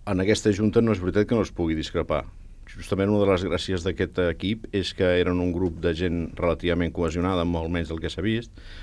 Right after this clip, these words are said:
però on uns estaven acostumats, molt acostumats a, a consultar totes les coses que feien, a xerrar entre ells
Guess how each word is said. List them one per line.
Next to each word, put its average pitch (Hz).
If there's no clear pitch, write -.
però 98
on 92
uns 107
estaven 95
acostumats, 92
molt 101
acostumats 92
a, 73
a 82
consultar 87
totes 95
les 90
coses 82
que 80
feien, 95
a 87
xerrar 85
entre 80
ells 98